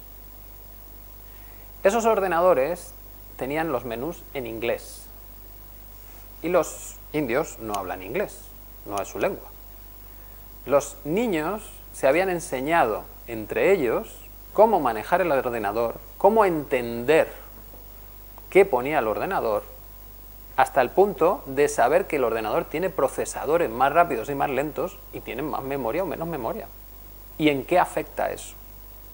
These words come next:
Otro experimento que hizo fue llevar un ordenador con datos de neurología,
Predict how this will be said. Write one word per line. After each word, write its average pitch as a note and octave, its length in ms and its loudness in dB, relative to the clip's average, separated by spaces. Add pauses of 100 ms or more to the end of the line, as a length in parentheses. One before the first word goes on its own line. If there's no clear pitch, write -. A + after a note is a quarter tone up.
(2250)
Otro A3 220 6
experimento G3+ 520 2
que F3 140 2
hizo G3+ 240 2
fue F3 240 4
llevar D#3 240 8
un D#3+ 80 0
ordenador D3 500 6
con G#2+ 240 -2
datos B2 460 4
de C3 100 -2
neurología, E3 800 2